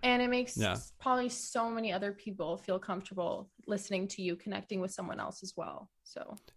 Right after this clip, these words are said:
Speaker 2: For sure. Yeah,
Speaker 1: Yeah.
Speaker 2: yeah. When you have, uh, when you have those moments where things are getting overwhelming, um,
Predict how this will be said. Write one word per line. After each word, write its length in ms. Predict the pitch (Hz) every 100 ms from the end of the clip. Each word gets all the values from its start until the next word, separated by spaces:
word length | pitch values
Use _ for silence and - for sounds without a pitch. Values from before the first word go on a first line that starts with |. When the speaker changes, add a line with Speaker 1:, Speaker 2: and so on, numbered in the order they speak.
| -
Speaker 2:
For 180 | - 123
sure. 400 | - 104 85 98 -
Yeah, 280 | 104 87 -
Speaker 1:
Yeah. 40 | 110
Speaker 2:
yeah. 160 | 98 - - -
When 160 | 131
you 160 | 139 170
have, 340 | 139 127 120
uh, 280 | 107 98 92
when 140 | 113
you 100 | 135
have 220 | 110 117 110
those 200 | 101 101
moments 320 | 98 95 85
where 120 | 104
things 260 | 90 107 101
are 60 | 98
getting 280 | 98 95 104
overwhelming, 680 | 101 98 95 92 90 95 - - - -
um, 560 | 104 98 95 95 95